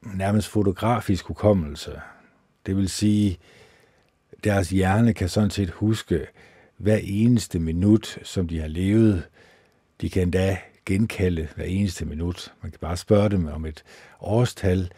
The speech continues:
en dato og et tidspunkt af dagen, og så kan de huske et hundrede procent, hvad der skete,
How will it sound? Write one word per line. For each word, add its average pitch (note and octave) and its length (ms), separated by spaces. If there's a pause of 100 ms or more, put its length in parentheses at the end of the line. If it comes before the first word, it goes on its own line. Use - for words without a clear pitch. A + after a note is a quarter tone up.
(120)
en E2+ 140
dato F#2+ 560 (420)
og E2 460
et E2+ 120
tidspunkt F#2 540
af D#2+ 80
dagen, F#2+ 380
og F#2+ 100
så G#2+ 120
kan F#2 120
de F2+ 140
huske A2 560 (720)
et D3 120
hundrede B2+ 260
procent, F2+ 380
hvad F2 120
der F2 60
skete, G2 500